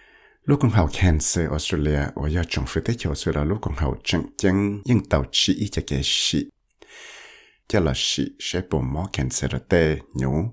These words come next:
Mỏ cancer mi là giờ mỏ cancer rồi tê tăng gai. Thế sĩ cô tao mua tên hàng một sĩ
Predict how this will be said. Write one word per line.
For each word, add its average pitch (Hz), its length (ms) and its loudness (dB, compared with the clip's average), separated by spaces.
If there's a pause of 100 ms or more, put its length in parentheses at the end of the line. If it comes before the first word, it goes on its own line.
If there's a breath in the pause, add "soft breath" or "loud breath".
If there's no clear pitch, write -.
(100)
Mỏ 107 240 4
cancer 71 360 0
mi 67 240 0 (260)
là 73 120 -2
giờ 78 160 2
mỏ 87 280 2
cancer 65 280 0
rồi 67 120 -2
tê 85 100 2
tăng 67 320 -2
gai. 80 280 0 (1500 loud breath)
Thế - 100 0
sĩ - 240 2
cô 104 220 2
tao 80 160 4
mua 92 220 0
tên 92 180 2
hàng 85 180 -2
một 65 120 -4
sĩ - 360 0